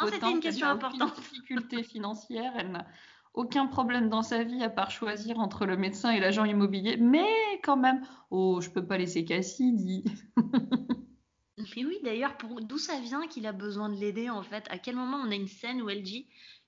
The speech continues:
Speaker 1: Il faut que tu m'aides ? »
Speaker 2: Parce qu'elle est triste, parce qu'il y a Ryan qui va vendre son magasin.
Speaker 1: Non, mais d'accord, mais l'intrigue est nulle et, et il a, il, il essaye de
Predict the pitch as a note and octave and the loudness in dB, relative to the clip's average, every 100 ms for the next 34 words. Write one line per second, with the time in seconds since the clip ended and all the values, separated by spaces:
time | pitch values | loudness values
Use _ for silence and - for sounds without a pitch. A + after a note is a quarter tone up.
0 | _ G#3+ G#3 - F#3+ F#3+ F3 - _ _ | _ -12 -10 -8 -6 -6 -8 -14 _ _
1 | - - B3 A#3 - A#3+ A#3 A#3 D#4 E4+ | -20 -2 0 2 4 6 6 4 4 4
2 | - A3+ - A#3+ G#3+ G#3 G3+ G3 G3 A3+ | 4 0 2 2 4 4 4 6 4 4
3 | A3 B3 C#4+ C#4+ A3+ G3 F#3+ A#3 A#3+ B3+ | 2 4 4 4 2 2 4 2 2 2
4 | A#3 A3 G#3+ G#3 A3 B3+ - - _ _ | 2 2 0 0 0 0 -4 -20 _ _
5 | - _ - G3 F3+ F#3 G3+ A#3+ G#3 G3+ | -20 _ -6 -4 0 0 2 4 6 4
6 | G3+ - A3 F3+ F3 F3+ G#3+ C4+ C4+ - | 4 0 -8 -6 -6 -2 0 0 0 -2
7 | G3+ G3+ - G3+ G3 G3 G#3+ G3 G3+ G#3 | -4 -6 -8 -8 -8 -10 -12 -12 -8 -4
8 | G#3+ - G#3 G3 - G3+ G#3 G#3+ A#3+ A3+ | -4 -4 -8 -10 -12 -10 -8 -6 -6 -6
9 | G3 G3 F#3+ | -6 -8 -8